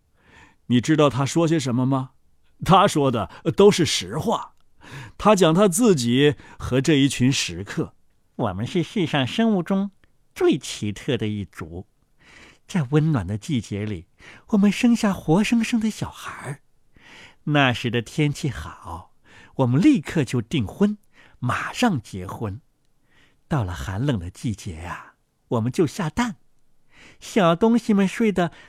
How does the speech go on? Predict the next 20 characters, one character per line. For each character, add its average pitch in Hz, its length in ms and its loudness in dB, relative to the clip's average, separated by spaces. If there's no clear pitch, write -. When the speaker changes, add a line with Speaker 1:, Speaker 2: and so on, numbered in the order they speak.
Speaker 2:
暖 151 380 2
暖 214 200 -2
和 107 240 -6
和 98 260 -8
的。 - 220 -16
最 165 340 2
聪 120 320 -4
明 117 160 -2
的 104 80 -6
动 101 320 -4
物， 95 160 -8
最 294 240 6
受 185 200 4
我 131 60 6
们 135 140 2
尊 214 300 0
敬 196 160 0
的 147 80 2
蚂 117 360 -2
蚁， 202 220 -2